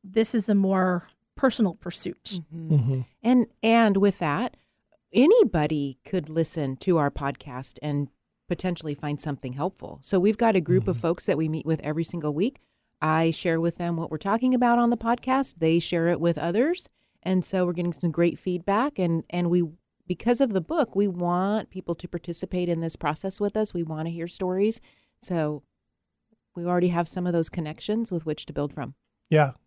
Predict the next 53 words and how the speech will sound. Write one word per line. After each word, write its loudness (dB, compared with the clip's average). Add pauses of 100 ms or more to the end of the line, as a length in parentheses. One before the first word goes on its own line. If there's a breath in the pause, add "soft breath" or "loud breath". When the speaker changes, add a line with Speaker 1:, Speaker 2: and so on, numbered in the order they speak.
(120)
Speaker 3:
It's, 2
Speaker 2:
Mm-hmm. -2
Speaker 3:
and 4
that, 2 (100)
and 2
to 2
have 6
a, 2 (640)
a 0
group 6
of 2
people 4
that 4
we 4
can -2
take 0
this 0
to 0
every -2
week, 2 (180)
in 0
Speaker 2:
Mm-hmm. -4
Speaker 3:
theory, 0 (160)
Speaker 1:
Mm-hmm. 4 (340)
Speaker 3:
and 2
say, 4
"This 0
is 4
what 4
we're 0
doing. 4
Please 0
tell 2
everybody, -2 (120)
you -2
know, -6
please -2
pass 0
that -4
on." -2 (440)
Uh, 4 (160)
that's 4
a 4
great 6
place 4
to 2
start 4
when 4
you're 2
starting 0
from -12
scratch. -4
Speaker 2:
Yeah. -12